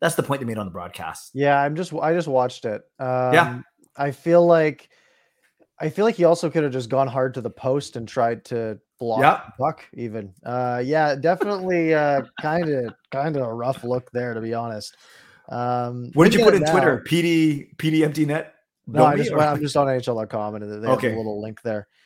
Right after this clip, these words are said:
Speaker 1: Yeah.
Speaker 2: Um, yeah, no, it's, uh, he, I, he could have stopped it and turned up the other way or, you know, just blocked it with a backhand, p-, played it up. I think it was, uh,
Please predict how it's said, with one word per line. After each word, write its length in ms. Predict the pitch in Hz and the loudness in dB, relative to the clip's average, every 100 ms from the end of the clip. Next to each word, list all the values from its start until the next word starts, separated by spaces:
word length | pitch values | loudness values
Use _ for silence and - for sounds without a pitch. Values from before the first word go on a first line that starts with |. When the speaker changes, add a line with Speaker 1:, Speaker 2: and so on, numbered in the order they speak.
| _ - | _ -8
Speaker 1:
Yeah. 300 | 117 117 117 | -2 0 0
Speaker 2:
Um, 260 | 113 113 117 147 | -2 -6 -14 -2
yeah, 220 | 151 156 | 2 4
no, 220 | 156 156 | 6 4
it's, 240 | 156 156 165 | 2 0 2
uh, 220 | 156 147 | 4 4
he, 220 | 139 143 | 0 -2
I, 160 | 127 135 | 0 0
he 140 | 131 131 | -2 0
could 180 | 151 | 2
have 200 | 160 131 104 | 4 2 -4
stopped 420 | - - 123 127 | -10 -2 -2 -2
it 100 | 127 | -6
and 80 | 113 | -8
turned 280 | 110 120 117 | -6 -6 -2
up 140 | 113 113 | -4 -4
the 100 | 117 | -6
other 160 | 113 | -4
way 320 | 110 113 110 | -4 -4 -4
or, 240 | 107 104 104 | -6 -8 -10
you 120 | 117 | -12
know, 220 | 107 107 104 _ | -8 -8 -10 _
just 220 | 120 101 - | -14 -14 -4
blocked 260 | 127 127 | -2 -2
it 40 | 123 | -4
with 80 | 113 | -6
a 40 | |
backhand, 560 | 107 131 131 139 131 117 | -2 -2 -2 -4 -4 -6
p-, 80 | 135 | -12
played 200 | - 123 | -6 -4
it 60 | 113 | 0
up. 180 | 117 113 | -2 -2
I 120 | 110 | -8
think 320 | 117 135 131 123 | -10 -10 -10 -8
it 80 | |
was, 260 | 113 113 101 | -6 -8 -6
uh, 300 | 110 107 101 | -4 -4 -8